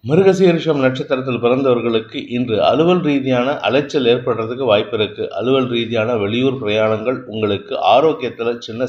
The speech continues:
சங்கடத்தை ஏற்படுத்தும். ஆனா, உங்களுடைய தொழில் ரீதியாக அல்லது வேலை ரீதியான லாபத்தை பெருக்குவதற்குண்டான யோகம் ஏற்படும்.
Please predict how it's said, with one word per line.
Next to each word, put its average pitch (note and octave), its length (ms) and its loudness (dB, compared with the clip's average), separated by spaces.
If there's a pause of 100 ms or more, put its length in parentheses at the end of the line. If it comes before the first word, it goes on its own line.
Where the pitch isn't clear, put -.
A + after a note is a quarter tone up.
சங்கடத்தை A#2 380 -4
ஏற்படுத்தும். G#2+ 640 -6
ஆனா, G#2+ 360 -6 (360)
உங்களுடைய A2 720 -2
தொழில் C#3+ 320 2
ரீதியாக A#2 640 0
அல்லது G#2+ 340 -2
வேலை B2 320 0
ரீதியான A2+ 440 -2
லாபத்தை B2 680 -2
பெருக்குவதற்குண்டான A#2 920 -4
யோகம் A2+ 300 -4
ஏற்படும். G#2+ 420 -6